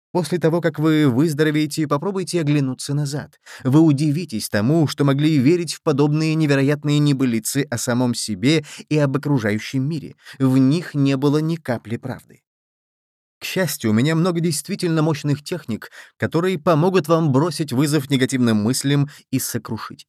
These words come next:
их. Моя цель для вас, как и для любого человека, с которым я работаю, это не только достижение быстрого и существенного изменения мыслей и чувств, но и длительная перемена,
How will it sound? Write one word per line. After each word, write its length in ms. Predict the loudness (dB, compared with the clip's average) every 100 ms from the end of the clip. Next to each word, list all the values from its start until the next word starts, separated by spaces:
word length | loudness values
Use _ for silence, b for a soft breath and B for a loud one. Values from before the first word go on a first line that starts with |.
| _
их. 240 | -20 -20 _ _ _ -20 B
Моя 320 | 2 4 4
цель 300 | 2 0 0
для 220 | 2 2 2
вас, 300 | 0 -4 -8 b
как 200 | -6 0
и 60 | 0
для 180 | 2 2
любого 300 | 4 2 0
человека, 500 | 0 0 0 -2 -2
с 40 |
которым 320 | -2 -2 2 2
я 180 | 2
работаю, 540 | 0 0 -2 0 0 0 B -6
это 180 | -2
не 160 | -2 -2
только 400 | -2 -2 -2 -2
достижение 800 | -2 -2 -2 -2 0 2 2 2
быстрого 500 | 2 -2 -2 0 2
и 80 | 2
существенного 800 | -2 -4 -4 -4 0 2 4 2
изменения 540 | 2 0 2 2 0
мыслей 380 | 0 -2 -4 -6
и 180 | -8 -12
чувств, 560 | -10 -10 -12 -14 -18 B B
но 220 | 2 2
и 80 | 2
длительная 540 | 0 -2 -2 -4 -4
перемена, 500 | -2 -4 -4 -6 -10